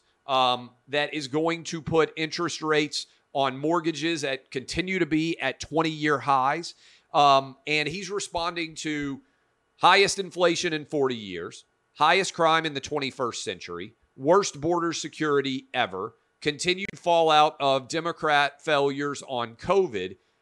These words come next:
by giving yet another speech on democracy in decline. Now, what's interesting about this decision to give this speech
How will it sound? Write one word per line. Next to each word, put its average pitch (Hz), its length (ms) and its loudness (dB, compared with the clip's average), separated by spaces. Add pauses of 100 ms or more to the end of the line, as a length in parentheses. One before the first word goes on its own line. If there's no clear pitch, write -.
(140)
by 143 160 4
giving 156 480 -2
yet 160 360 -2
another 175 600 -2
speech - 840 -6 (200)
on 151 440 0 (340)
democracy 151 1080 0
in 139 260 -4
decline. 113 760 -6
Now, 117 140 -2
what's 131 260 0
interesting 208 460 -4
about 123 240 -2
this 113 160 -6
decision 107 520 -8
to 110 40 -10
give 98 260 -6
this 98 160 -8
speech - 460 -12